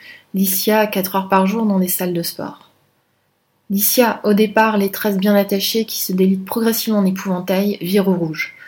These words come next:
Son visage se déforme coup après coup, mais le regard reste perçant. Victoire au point. Six points.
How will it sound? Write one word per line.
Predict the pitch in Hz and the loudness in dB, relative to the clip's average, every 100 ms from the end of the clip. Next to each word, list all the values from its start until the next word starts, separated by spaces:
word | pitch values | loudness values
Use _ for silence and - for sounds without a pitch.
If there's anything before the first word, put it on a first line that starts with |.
| - - | -20 -10
Son | - 202 | 0 2
visage | 208 233 226 | 4 2 2
se | 202 | 2
déforme | 190 190 202 185 185 | 2 2 0 0 -4
coup | - 254 | -2 0
après | 220 - 196 | 0 -2 -6
coup, | - 190 - _ _ - | -8 -14 -14 _ _ 2
mais | 202 | 4
le | |
regard | 196 196 214 202 | 6 4 4 4
reste | 190 190 - 185 | 2 -2 -2 -6
perçant. | 190 190 - - _ _ _ _ | -6 -6 -10 -12 _ _ _ _
Victoire | 196 202 - 196 | -4 -4 2 4
au | 180 | 4
point. | - - - _ _ _ _ _ _ _ | 0 -10 -12 _ _ _ _ _ _ _
Six | - - 247 | -6 -2 -4
points. | - 220 196 202 | -4 0 0 0